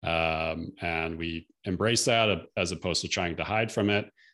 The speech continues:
um, and go into all the details that we take and kind of precautionary measures that we take to make sure that, you know, we're testing for heavy metals and pesticides,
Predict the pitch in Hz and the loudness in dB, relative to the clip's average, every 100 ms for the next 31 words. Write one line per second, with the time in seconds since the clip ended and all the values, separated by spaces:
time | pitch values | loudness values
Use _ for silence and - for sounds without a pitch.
0 | _ _ _ 87 87 85 85 90 85 85 | _ _ _ -2 2 2 0 -2 -2 -2
1 | 87 90 90 92 90 90 87 87 87 82 | 0 0 0 0 0 2 2 2 0 0
2 | 92 - 95 90 80 - 87 87 87 87 | 0 0 0 0 -2 0 -2 -2 -4 -4
3 | - 117 113 - 85 85 82 80 87 85 | 0 2 0 -2 -2 -2 -2 -4 -4 -4
4 | - - 147 147 120 113 107 107 107 104 | -6 -2 2 4 4 4 4 4 2 2
5 | 107 101 95 107 98 95 92 90 - 90 | 0 0 0 0 0 -2 -2 0 0 2
6 | 87 85 87 85 - - _ _ 87 85 | 0 2 0 0 -4 -18 _ _ -4 -2
7 | 85 82 85 - 87 85 92 87 87 85 | 0 0 -2 0 -2 -2 -2 -2 0 -2
8 | 82 85 85 80 85 78 90 - - 87 | -2 0 0 0 -4 -4 -2 0 0 0
9 | 82 82 78 | 0 0 -4